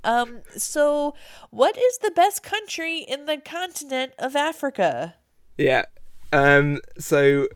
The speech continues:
Speaker 2: thanks for this, Charlie. Uh, <laughs> I know Charlie very well. Um, I, I, I plan on attending his wedding next year, and he lives in Georgia, so that's two trips to America next year, potentially. Um, so, uh,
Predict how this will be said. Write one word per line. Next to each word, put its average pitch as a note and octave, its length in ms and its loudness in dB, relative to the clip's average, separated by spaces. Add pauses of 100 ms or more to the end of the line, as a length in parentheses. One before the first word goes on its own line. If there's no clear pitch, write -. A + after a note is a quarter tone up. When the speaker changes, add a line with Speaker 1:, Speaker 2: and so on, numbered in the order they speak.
(280)
Speaker 2:
thanks C#3+ 300 0
for C3 80 -8
this, C3 200 -4
Charlie. C#3 500 0 (280)
Uh, D#3 240 6 (260)
<laughs> - 240 -12
I D3 120 -2
know D3+ 180 4
Charlie C3 500 -4 (260)
very D3 500 6
well. A#2+ 360 -4 (520)
Um, B2 460 -4 (300)
I, C3+ 100 -4 (100)
I, C#3 180 2 (260)
I - 60 -6 (220)
plan F#4+ 200 2
on F#3 80 2
attending D3 360 0
his D#3 180 -2
wedding B2 300 0
next - 300 -10
year, A#2 340 -6
and C#3 100 -4
he F3 140 0
lives F3 180 0
in C3+ 140 -2
Georgia, B2+ 360 2
so B2+ 240 -4
that's D3 300 -4
two B2+ 300 -6
trips - 240 -6
to A2 100 -8
America A2+ 340 -10
next - 300 -12
year, A#2 80 -8
potentially. A#2+ 480 -10 (540)
Um, C#3 480 2 (1300)
so, E3 380 8 (200)
uh, - 420 -16